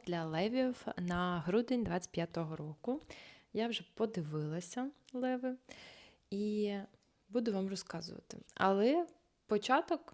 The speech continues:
грудня у вас якийсь шалений, тому що у вас випадає перевернута вежа і перевернутий відлюдник. І, чесно кажучи,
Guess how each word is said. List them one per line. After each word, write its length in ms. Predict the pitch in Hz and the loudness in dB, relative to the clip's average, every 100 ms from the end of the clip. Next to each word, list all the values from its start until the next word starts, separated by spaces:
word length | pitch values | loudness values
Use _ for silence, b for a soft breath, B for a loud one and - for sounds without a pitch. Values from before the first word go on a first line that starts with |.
| _ | _
грудня 480 | 180 202 269 247 185 | -2 0 0 -2 -2
у 20 | |
вас 280 | 180 214 - | -2 -4 -6
якийсь 600 | 180 - 208 214 - - | -10 -4 -4 -2 -4 -6
шалений, 920 | - - 165 170 165 180 240 330 311 240 | -10 -8 -2 0 0 0 0 -2 -2 -4
тому 300 | - 165 170 | -6 -6 -6
що 140 | - | -4
у 20 | |
вас 160 | 175 175 | -4 -4
випадає 460 | 175 170 170 175 170 | -6 -6 -2 -4 -2
перевернута 720 | 175 165 196 202 185 - 165 | -4 0 0 0 -2 -2 -2
вежа 400 | 156 190 214 185 | 0 0 0 -2
і 220 | - - | -6 -10
перевернутий 680 | 165 165 196 180 175 165 156 | -4 0 2 2 -2 0 0
відлюдник. 760 | 151 156 165 262 269 233 208 - B B B B B B B B B B B B - | 2 4 6 6 4 2 0 -10 B B B B B B B B B B B B 0
І, 80 | 185 | 4
чесно 520 | - 226 233 214 202 | 8 10 10 8 6
кажучи, 1400 | 202 196 277 285 277 - - 208 202 196 185 180 175 | 10 10 10 8 6 6 6 8 8 10 10 10 8